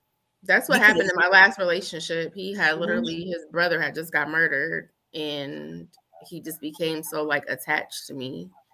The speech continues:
Speaker 2: Mm-hmm.
Speaker 1: But it wasn't authentic, and it took a
Speaker 2: Mm-hmm.
Speaker 1: while to figure it out.
Speaker 2: Mm-hmm. Absolutely.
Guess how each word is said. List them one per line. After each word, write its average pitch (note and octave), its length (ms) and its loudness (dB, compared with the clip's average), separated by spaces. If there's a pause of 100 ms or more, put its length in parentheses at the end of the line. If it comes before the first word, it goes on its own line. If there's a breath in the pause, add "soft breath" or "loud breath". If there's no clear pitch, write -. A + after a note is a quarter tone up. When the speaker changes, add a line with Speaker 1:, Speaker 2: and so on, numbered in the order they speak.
(240)
Speaker 2:
Mm-hmm. A3+ 380 -6 (720)
Speaker 1:
But D#3+ 140 0
it C#3+ 140 2
wasn't E3 480 0
authentic, C#3+ 640 -6 (440)
and C#3+ 100 -6
it C3 100 -10
took - 200 -10 (140)
a C#3 40 -4
Speaker 2:
Mm-hmm. C#3 80 -4
Speaker 1:
while C#3 260 0
to - 60 -10 (200)
figure B2 200 -4
it A#2 60 -2
out. F2 380 -6 (580)
Speaker 2:
Mm-hmm. F#3 440 -6 (480)
Absolutely. F3 1000 -4